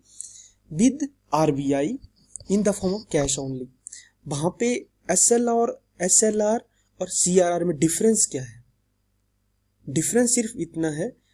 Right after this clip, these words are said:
सीआरआर हमेशा हमें कैश में डिपॉजिट करना पड़ती है,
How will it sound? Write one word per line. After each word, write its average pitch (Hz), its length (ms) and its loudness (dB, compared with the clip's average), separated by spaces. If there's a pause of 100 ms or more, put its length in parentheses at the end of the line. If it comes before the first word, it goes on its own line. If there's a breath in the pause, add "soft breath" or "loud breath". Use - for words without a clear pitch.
(1080)
सीआरआर 240 580 4
हमेशा 180 480 0
हमें 196 220 -2
कैश - 680 -2
में 190 220 0
डिपॉजिट 151 460 -6
करना 131 300 -8
पड़ती 131 320 -14
है, 131 160 -20